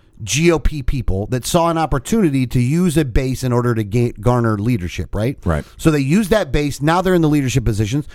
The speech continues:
Speaker 1: but they have no fucking idea what to do in those leadership positions.
Speaker 2: Right.
Speaker 1: And they're gonna lose an el-, they're gonna, look, they're probably gonna lose the House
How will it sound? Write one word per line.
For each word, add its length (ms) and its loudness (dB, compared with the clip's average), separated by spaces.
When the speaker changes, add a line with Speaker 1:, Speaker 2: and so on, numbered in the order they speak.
Speaker 1:
but 100 4
they 140 4
have 220 0
no 160 2
fucking 280 -2
idea 280 2
what 160 2
to 80 -4
do 280 2
in 100 0
those 180 0
leadership 400 0
positions. 600 -2
Speaker 2:
Right. 300 0
Speaker 1:
And 140 2
they're 80 2
gonna 160 0
lose 320 0
an 80 0
el-, 180 -2
they're 140 2
gonna, 240 0
look, 180 0
they're 120 2
probably 300 -4
gonna 160 0
lose 420 0
the 80 -2
House 360 -2